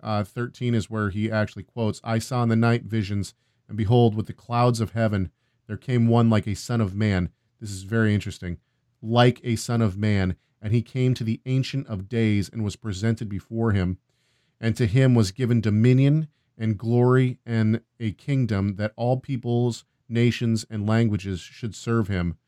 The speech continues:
His dominion is in, is an everlasting dominion,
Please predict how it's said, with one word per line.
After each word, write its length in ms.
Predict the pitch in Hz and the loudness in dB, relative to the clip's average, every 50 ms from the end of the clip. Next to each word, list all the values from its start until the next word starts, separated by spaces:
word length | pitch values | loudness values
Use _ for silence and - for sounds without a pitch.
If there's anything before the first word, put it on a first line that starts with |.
| _ _ _ _ - | _ _ _ _ -8
His 140 | - 120 110 | -6 -6 -4
dominion 460 | 107 131 127 127 131 139 131 120 117 | 0 2 2 4 4 6 6 6 6
is 240 | 113 110 95 98 - - | 4 4 2 0 -6 -6
in, 200 | 127 120 117 - - | -4 -4 -4 -4 -2
is 240 | 123 120 113 107 - | -2 -2 -2 -2 -4
an 200 | - 113 107 113 - | -6 -4 -4 -4 -4
everlasting 720 | - 127 123 135 131 123 120 120 123 117 - - 123 117 | -4 -2 0 0 2 2 4 4 4 2 2 -2 -4 -2
dominion, 480 | 104 104 101 104 104 95 92 85 80 | 0 2 2 2 2 2 2 0 -2